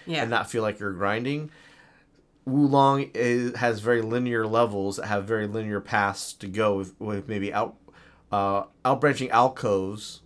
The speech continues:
Speaker 2: for stuff, but you'll find yourself having to grind to get a power, get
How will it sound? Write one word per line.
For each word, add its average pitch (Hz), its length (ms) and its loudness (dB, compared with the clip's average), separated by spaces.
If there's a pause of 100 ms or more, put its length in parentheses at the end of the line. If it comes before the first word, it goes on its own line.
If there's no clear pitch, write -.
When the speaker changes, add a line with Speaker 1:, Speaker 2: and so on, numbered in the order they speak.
(140)
Speaker 2:
for - 140 -8
stuff, 98 480 -4 (500)
but 120 220 0
you'll 120 100 -4
find 135 240 4
yourself 123 280 0
having 120 260 2
to 110 100 -10
grind 104 800 0 (1500)
to - 80 -20
get 120 120 -4
a 110 40 -4
power, 123 420 2 (100)
get 131 140 0